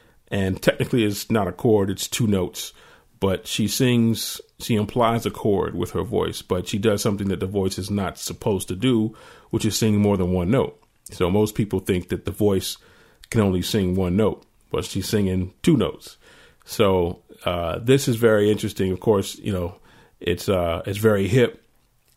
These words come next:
because musicians, of course, jazz musicians always like to, um, bring in new conventions and, and new, new inventions, musical inventions. But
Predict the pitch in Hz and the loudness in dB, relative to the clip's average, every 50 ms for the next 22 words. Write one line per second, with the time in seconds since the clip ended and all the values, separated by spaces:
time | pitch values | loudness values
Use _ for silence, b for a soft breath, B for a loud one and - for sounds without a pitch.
0 | _ _ _ - 117 110 101 - 117 107 98 95 98 104 101 98 95 113 107 107 | _ _ _ -8 -4 -4 -2 0 0 0 0 0 0 0 0 0 2 2 0 0
1 | - - 98 95 98 95 - - - 110 104 - - - 107 104 104 101 95 98 | 2 0 0 0 0 -2 -4 0 2 2 2 2 0 0 0 2 2 0 0 -2
2 | 92 98 92 - 104 98 - 98 92 92 92 90 - 87 87 87 - - - 98 | 0 -2 -2 -2 -4 -2 0 0 0 0 0 -2 -2 -4 -4 -4 -6 -6 -6 -4
3 | 92 92 92 B B B B B B B B B _ - 92 90 87 85 82 82 | -4 -4 -6 B B B B B B B B B _ -8 -6 -6 -4 -4 -6 -6
4 | 82 90 117 - _ _ _ _ - _ _ _ _ _ _ - 117 117 110 101 | -6 -8 -8 -10 _ _ _ _ -20 _ _ _ _ _ _ 0 2 2 4 4
5 | 101 95 98 101 101 98 98 104 98 95 95 104 101 101 101 - - 90 82 82 | 4 4 4 4 4 2 2 0 -2 0 2 2 2 2 0 -2 -4 -4 -2 -4
6 | 87 101 - - 90 90 85 80 87 87 90 92 95 98 101 98 98 98 98 123 | -6 -6 -4 -4 -2 -2 -2 -4 -4 -4 -2 0 0 2 2 2 2 2 2 4
7 | 127 113 101 98 92 98 92 92 87 - - 87 85 85 92 98 110 123 107 104 | 4 4 4 2 0 0 -2 -2 -2 -4 -6 -6 -4 -4 -2 2 2 2 2 0
8 | - - 95 90 90 92 98 - - - - 90 90 95 90 90 - - 92 95 | -2 -2 -2 -2 -2 -4 -6 -10 -8 -4 -4 -2 -2 -2 -2 -4 -4 -6 -10 -12
9 | - B B B B B B B B B _ - 117 107 98 - - | -12 B B B B B B B B B _ 4 4 4 4 0 -6